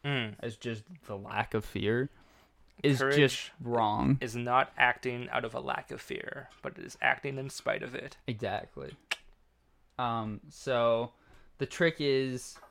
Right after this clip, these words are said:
Speaker 2: to, instead of shutting it out completely, or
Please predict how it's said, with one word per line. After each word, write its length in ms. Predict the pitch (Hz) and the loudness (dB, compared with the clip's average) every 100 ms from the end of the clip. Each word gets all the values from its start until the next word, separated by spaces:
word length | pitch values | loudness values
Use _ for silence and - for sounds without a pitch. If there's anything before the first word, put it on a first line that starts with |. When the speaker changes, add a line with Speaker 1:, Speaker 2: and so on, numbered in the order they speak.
| _ - - - - _ - - | _ -20 -20 -20 -20 _ -20 -16
Speaker 2:
to, 680 | - 131 123 120 120 120 - _ _ 131 | -4 -2 0 0 -2 -4 -6 _ _ -6
instead 400 | 123 - 151 165 | -4 4 6 6
of 260 | 147 127 - _ - 131 | 2 -2 -10 _ -10 -4
shutting 340 | - 139 127 | 8 12 12
it 100 | 113 | 12
out 360 | 107 104 110 - | 10 8 6 6
completely, 640 | 120 - 120 - 104 123 135 _ - 98 _ - | 4 6 2 2 2 2 -2 _ -16 -16 _ 0
or 500 | 113 113 110 107 | 4 4 4 2